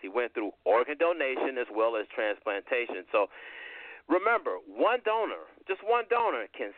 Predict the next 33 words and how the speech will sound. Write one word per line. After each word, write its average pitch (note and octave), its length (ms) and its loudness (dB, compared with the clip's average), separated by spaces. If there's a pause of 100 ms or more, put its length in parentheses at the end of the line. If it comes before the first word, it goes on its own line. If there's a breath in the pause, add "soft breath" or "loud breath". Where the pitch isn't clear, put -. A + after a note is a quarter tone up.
save A2+ 400 -2 (160)
eight E3+ 320 -2 (560)
lives. F#2+ 640 0
That's G#2+ 320 0
eight C#3+ 240 -4
lives. A2 400 0
So, D#3 160 2 (480 loud breath)
you C#4+ 80 6
know, B3 160 4 (320)
think G4 160 0
about A#2 320 0
it. C#3 160 -4
Not F#3+ 160 0
everyone F3 400 0
is D#3 160 0
on B2+ 160 0
board E3 320 2
with E3+ 240 0
it, - 80 -12
but C#3+ 320 -2 (160)
we A#2+ 240 -12
feel E3+ 240 4
that A#2+ 160 -2
if A#2+ 160 -4
you A2+ 80 -6
get G#2+ 240 -4
educated A#2+ 720 -4
on F#2+ 160 -6
it, E2 160 -14
you A2 160 -12
may G#2 160 -2
consider - 640 0
it F2 160 -4